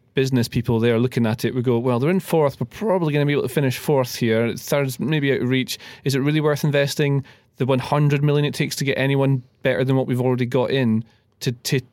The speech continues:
stay in the same place?" It doesn't make financial sense. There's no, no real way to do it. And then a lot of teams are reverting to relying on things like coaching and their youth academies, which they've also spent hundreds of millions of pounds on. So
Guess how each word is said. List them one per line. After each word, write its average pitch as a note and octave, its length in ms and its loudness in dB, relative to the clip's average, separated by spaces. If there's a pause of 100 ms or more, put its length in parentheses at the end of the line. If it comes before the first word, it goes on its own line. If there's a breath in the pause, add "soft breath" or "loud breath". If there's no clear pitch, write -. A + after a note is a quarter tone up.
(200)
stay C3+ 300 0
in C3+ 80 2
the C3 80 2
same D#3 260 0
place?" E3 400 -2
It C#3+ 120 -6
doesn't D#3+ 140 -2
make C3+ 120 -2
financial B2+ 420 -2
sense. B2+ 460 -2
There's C3 100 -4
no, B2 200 -2
no C#3 260 -4
real B2+ 100 2
way A#2+ 80 0
to A#2+ 120 -6
do C3 200 0
it. G#2 160 -2 (460 soft breath)
And B2 160 2
then A#2+ 420 2 (220)
a - 20 2
lot C3+ 120 2
of C3 60 -4
teams C3 200 0
are A#2+ 120 2
reverting A#2+ 500 0
to A#2 140 0
relying A#2 380 2
on A2+ 80 2
things A#2 300 0
like A2 200 -2 (180 soft breath)
coaching G2+ 460 0
and A2 160 0
their B2 80 2
youth D#3 200 -2
academies, G#2 420 0
which G#2+ 140 -8
they've B2+ 80 0
also B2+ 220 -2
spent G#2 200 -4
hundreds A2+ 400 -2
of G#2 80 -2
millions A2 300 0
of G#2+ 80 -6
pounds A2 280 0
on. G#2+ 220 0 (340 soft breath)
So C3 300 0